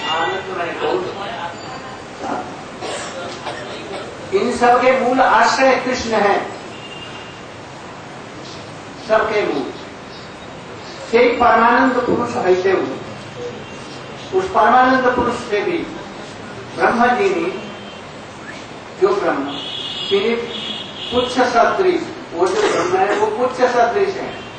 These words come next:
और आश्रय। मूल आश्रय कौन है? कृष्ण है, और उसकी ये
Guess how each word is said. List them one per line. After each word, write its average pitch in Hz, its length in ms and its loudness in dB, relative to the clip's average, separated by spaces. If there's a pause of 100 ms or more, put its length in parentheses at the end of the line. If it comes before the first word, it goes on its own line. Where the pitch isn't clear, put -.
(180)
और 170 180 6
आश्रय। - 600 2 (1800)
मूल 359 160 8
आश्रय 247 380 6
कौन 247 240 6
है? 247 240 4
कृष्ण - 300 -4
है, 135 180 -6 (760)
और 165 180 4
उसकी 180 260 2
ये 175 180 0